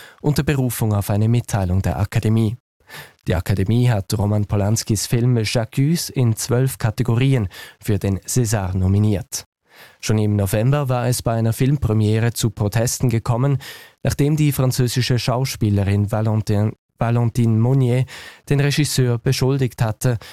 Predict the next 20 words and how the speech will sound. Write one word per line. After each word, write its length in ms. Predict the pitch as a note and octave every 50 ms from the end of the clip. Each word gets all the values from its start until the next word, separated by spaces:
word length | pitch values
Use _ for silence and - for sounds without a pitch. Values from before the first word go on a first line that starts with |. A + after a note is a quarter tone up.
| - - _ _
sie 180 | - - C3+
neunzehnhundertfünfundsiebzig 1400 | C3 B2+ B2+ C3 C3 - - A#2+ A2+ A2+ G#2+ G#2+ - - A2 G#2+ G2+ - - G2+ F#2+ G2+ F#2+ - - - G2+ -
vergewaltigt 640 | - - A#2 - C3+ A#2 A2 G2+ G2 - G#2 - -
zu 160 | - A2 G2
haben. 340 | G2+ G2+ F#2+ - F#2+ F#2+ F#2+ - _ _ _ _ _ _
Polanskis 520 | - G#2+ G2+ F2+ F#2 F#2 - - - - -
Anwalt 520 | - A2+ A#2+ A2+ A#2+ A#2 A2+ A2+ - C3
wies 240 | A#2 A#2 A#2 - -
dies 360 | - A2 G2+ G2 - - -
zurück. 560 | _ - - C#3 A#2+ G#2 E2 - _ - - - _ _ _ _ _ _ - - - - - _ _
Die 80 | - A2
Vergabe 400 | A2+ A2 A#2 A#2+ B2+ C3+ C#3+ C3+
des 280 | C3+ A#2+ A2+ - - -
César 540 | C3+ - - A2+ G2 A2+ G#2 A#2+ D#3 E3+
ist 300 | D3+ C#3+ C3+ - - -
für 160 | - - C3+ B2+
den 200 | C3+ B2+ B2 -
achtundzwanzigsten 960 | - A2+ G#2+ - - A2+ G#2+ G#2 - - F#2+ F#2+ F#2+ - A2+ - - C#3+ C3
Februar 440 | - - A2+ G#2 F#2 F#2+ F2+ F2 F#2
geplant. 580 | - F2 - - A2+ F2+ - - - - -